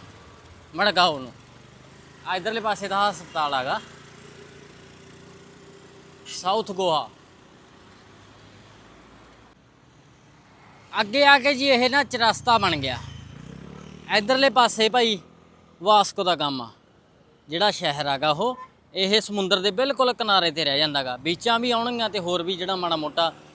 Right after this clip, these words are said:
ਦੇਖਣ ਵਾਲੀ ਗੱਲਬਾਤ ਆਊਗੀ। ਤੇ ਜਿਹੜਾ ਸਿੱਧਾ ਸ਼ਹਿਰ ਜਾਂਦਾ ਗਾ, ਜਿਹੜੀ ਸਿੱਧੀ ਸੜਕ ਜਾਂਦੀ ਹੈ ਜੀ, ਇਹ ਜਾਂਦੀ ਆ ਪੰਜੀ ਨੂੰ ਭਾਈ। ਪੰਜੀ ਆ, ਪਤਾ ਨਹੀਂ ਪੰਜੀ ਆ, ਇੱਦਾਂ ਦਾ ਕੋਈ ਨਾਂ ਗਾ, ਜਿਹੜੀ ਇੱਥੋਂ ਦੀ ਰਾਜਧਾਨੀ ਆ। ਸਿੱਧਾ ਵੀ ਜਾਇਆ ਜਾਂਦਾ ਜੀ,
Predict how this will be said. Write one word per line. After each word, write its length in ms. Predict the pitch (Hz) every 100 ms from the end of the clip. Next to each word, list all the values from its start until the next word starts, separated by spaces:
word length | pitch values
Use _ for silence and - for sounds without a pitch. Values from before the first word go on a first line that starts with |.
| -
ਦੇਖਣ 320 | 143 214 190 202
ਵਾਲੀ 220 | 185 175
ਗੱਲਬਾਤ 460 | 165 151 135 127
ਆਊਗੀ। 300 | 120 110 - - - - - -
ਤੇ 60 | 190
ਜਿਹੜਾ 180 | 220 247
ਸਿੱਧਾ 340 | - 208 277
ਸ਼ਹਿਰ 340 | 220 233 220 226
ਜਾਂਦਾ 300 | 220 214 214
ਗਾ, 180 | 208 196 _ _ -
ਜਿਹੜੀ 180 | 214 240
ਸਿੱਧੀ 300 | - 220 285
ਸੜਕ 280 | 226 233 240
ਜਾਂਦੀ 260 | 233 220 220
ਹੈ 40 |
ਜੀ, 200 | 202 196 _ _ 196
ਇਹ 100 | 226
ਜਾਂਦੀ 280 | 233 208
ਆ 160 | 214 214
ਪੰਜੀ 400 | - 202 147 151
ਨੂੰ 120 | 135
ਭਾਈ। 200 | 117 123 - _ _
ਪੰਜੀ 380 | 185 185 175 196
ਆ, 80 | 190
ਪਤਾ 180 | 165 185
ਨਹੀਂ 120 | 175
ਪੰਜੀ 360 | 170 160 170
ਆ, 160 | 190 214
ਇੱਦਾਂ 220 | 180 175
ਦਾ 80 | 170
ਕੋਈ 140 | 156
ਨਾਂ 220 | 151 135 135
ਗਾ, 220 | 165 214 - - - -
ਜਿਹੜੀ 240 | 147 180 214
ਇੱਥੋਂ 260 | 202 175
ਦੀ 340 | 180 180 190 175
ਰਾਜਧਾਨੀ 680 | 165 156 127 165 151 123
ਆ। 40 | 101 - - - - -
ਸਿੱਧਾ 340 | 180 180 262
ਵੀ 140 | 269 240
ਜਾਇਆ 260 | 240 240
ਜਾਂਦਾ 260 | 240 233 240
ਜੀ, 200 | 240